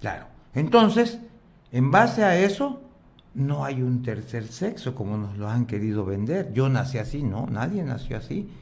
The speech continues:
Porque según tu genoma, según, tú eres hombre, porque hay la combinación de X con Y, y tú eres mujer porque hay la combinación de X con X, y no hay más.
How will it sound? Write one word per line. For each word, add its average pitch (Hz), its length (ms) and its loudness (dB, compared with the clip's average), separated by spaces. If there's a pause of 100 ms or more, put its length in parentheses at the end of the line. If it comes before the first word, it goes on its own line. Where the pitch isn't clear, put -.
(720)
Porque 110 280 -6
según 170 520 0
tu 143 480 2
genoma, 156 460 4
según, 135 260 -2
tú 139 160 -4
eres 156 220 -2
hombre, 202 360 2 (1400)
porque 117 420 -2
hay 135 140 2
la 135 140 0
combinación 117 640 0
de 117 200 4
X 120 300 -4
con 117 340 -2
Y, 170 40 4 (420)
y 123 120 0
tú 160 120 0
eres 175 180 2
mujer 139 360 0
porque 135 240 -4
hay 139 80 2
la 143 80 -2
combinación 120 800 0
de 110 200 2
X 127 260 -4
con 107 240 0
X, - 380 2
y 107 80 -2
no 101 100 -2
hay 139 120 0
más. 175 480 0